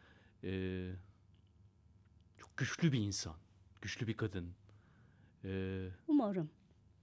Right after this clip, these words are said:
Speaker 1: benim bakışımla. Ama duruşunla, giyinişinle, davranışınla aynı zamanda da,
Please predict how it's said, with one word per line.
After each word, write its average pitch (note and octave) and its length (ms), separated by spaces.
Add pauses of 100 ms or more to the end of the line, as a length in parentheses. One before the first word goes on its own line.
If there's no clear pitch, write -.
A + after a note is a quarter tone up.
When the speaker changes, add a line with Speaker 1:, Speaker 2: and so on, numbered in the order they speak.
(720)
Speaker 1:
benim F3+ 300
bakışımla. F2 520 (760)
Ama B2 320 (120)
duruşunla, C3 1040 (100)
giyinişinle, B2+ 920
davranışınla A#2+ 1040 (560)
aynı C3+ 280
zamanda G#2+ 540
da, F3+ 300